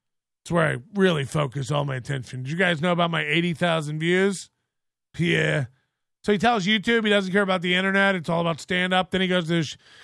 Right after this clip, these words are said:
'cause, 'cause his YouTube stuff's shitty and embarrassing small fry stuff. Then he goes, does his stand-up stuff, which is also shitty, little embarrassing small fry stuff. And he goes, You should see my YouTube channel. I actually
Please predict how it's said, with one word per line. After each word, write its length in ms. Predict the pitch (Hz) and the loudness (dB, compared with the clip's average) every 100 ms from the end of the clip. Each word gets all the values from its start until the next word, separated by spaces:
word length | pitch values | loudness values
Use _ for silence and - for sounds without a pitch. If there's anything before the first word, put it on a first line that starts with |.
| - | -2
'cause, 200 | 196 180 | -2 0
'cause 220 | 190 190 | 0 0
his 140 | 147 | 2
YouTube 300 | 202 202 185 | 0 0 -2
stuff's 240 | - 165 - | 0 -2 -2
shitty 380 | - 170 160 | 0 2 2
and 100 | 156 | 0
embarrassing 560 | 151 143 151 151 - 151 | -2 -2 -2 -2 -6 -8
small 300 | - 151 147 | -4 -2 -2
fry 320 | - 147 139 | -2 -2 -2
stuff. 560 | 123 - 214 185 170 _ _ _ _ _ _ - | -2 2 4 4 0 _ _ _ _ _ _ 0
Then 120 | 214 | 2
he 80 | 247 | 2
goes, 240 | 247 226 | 2 2
does 180 | 226 220 | 4 4
his 140 | 202 | 2
stand-up 460 | - 302 320 233 165 | -2 0 0 0 0
stuff, 260 | - 190 165 | 2 2 2
which 140 | 151 | -4
is 100 | 160 | 0
also 280 | 190 175 175 | -2 0 -6
shitty, 540 | - - 208 190 185 | -6 -6 0 0 0
little 220 | 180 175 | 0 0
embarrassing 680 | 170 160 165 160 - 160 156 - _ _ _ - | -2 0 0 -2 -4 -6 -6 -12 _ _ _ -18
small 320 | - 175 165 | -4 0 0
fry 240 | - 160 151 | 0 -2 -2
stuff. 400 | - 233 185 175 | 2 2 2 -2
And 60 | |
he 40 | 165 | -2
goes, 260 | 156 151 - _ _ _ | -2 -4 -8 _ _ _
You 120 | 202 233 | -2 -2
should 180 | 214 | -2
see 120 | - 262 | -2 0
my 140 | 196 | 2
YouTube 520 | 131 277 370 202 165 | 2 4 4 0 -2
channel. 300 | 160 151 131 | -2 -2 -2
I 100 | 131 | -2
actually 580 | 170 - 190 175 160 147 | -2 -2 -4 -2 -2 -4